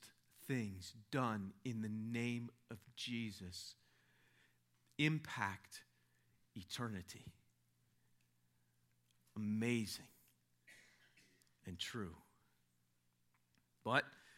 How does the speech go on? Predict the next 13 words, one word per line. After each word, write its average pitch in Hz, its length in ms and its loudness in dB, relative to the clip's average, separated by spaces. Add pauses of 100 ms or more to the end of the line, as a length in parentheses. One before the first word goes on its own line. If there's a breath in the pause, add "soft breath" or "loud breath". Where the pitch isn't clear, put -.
(1120 loud breath)
as 113 160 -2
dark 113 460 6
and 117 140 2
as 101 120 -2
difficult 117 520 0
as 117 180 -2
it 120 80 2
is, 123 400 4 (220)
we 135 160 2
can 139 160 2
have 110 200 2
full 143 520 2
confidence 160 800 2